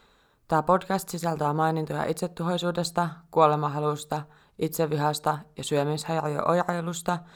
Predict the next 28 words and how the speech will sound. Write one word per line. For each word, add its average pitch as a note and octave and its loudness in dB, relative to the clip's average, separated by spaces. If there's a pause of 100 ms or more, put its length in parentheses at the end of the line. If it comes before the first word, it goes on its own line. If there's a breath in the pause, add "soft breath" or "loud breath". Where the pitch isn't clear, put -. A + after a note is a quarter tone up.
(320 loud breath)
niin D3 0
kuin D3 0
oksentelusta D#3 -2
ja D3 4
laihduttamisesta. C#3 2 (840 soft breath)
Mä D#3+ 2
oon E3 2
sensuroinut G3 2
tuolta D#3 2
kalorit F3 2 (100)
ja C#3+ -4
painot D3+ 4
pois C#3+ 0 (180)
kirjaimella C3 0 (220)
X, - -10 (500 soft breath)
mutta E3 2
en G3+ 4
ehkä G3+ 0
silti D#3+ 2
suosittele D3 -2
tätä C#3 -4
niille, E3+ 0 (440 loud breath)
joita D#3 4
tällaiset D3 2
aiheet C#3+ 4
saattaa D3 0
järkyttää D3 0 (380 soft breath)
tai C#3 0